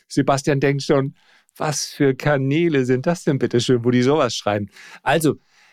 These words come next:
dass die Schönen und Reichen sich momentan ihre Zufluchtsorte eher auf Neuseeland bauen, denn auf Hawaii, das ist ja jetzt gar kein Gerücht. Das ist tatsächlich so,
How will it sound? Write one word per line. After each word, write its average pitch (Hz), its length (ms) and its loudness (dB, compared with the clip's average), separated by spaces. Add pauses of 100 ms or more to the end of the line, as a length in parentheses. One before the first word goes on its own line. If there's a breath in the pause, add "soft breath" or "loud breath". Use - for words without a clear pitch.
(100)
dass 143 200 0
die 139 180 2
Schönen 170 480 2
und 143 200 -2
Reichen 117 440 -2
sich 117 200 -4
momentan 127 920 -2 (320)
ihre 127 460 2
Zufluchtsorte 123 840 -2
eher 123 320 0
auf 120 180 -4
Neuseeland 131 760 0
bauen, 151 320 2
denn 131 180 0
auf 123 200 -2
Hawaii, 117 380 0
das 117 220 -4
ist 123 140 -6
ja 113 100 0
jetzt 113 240 -6
gar 113 160 0
kein 113 300 -8
Gerücht. 139 500 0
Das - 160 -12
ist 147 180 -4
tatsächlich 147 540 0
so, 147 280 2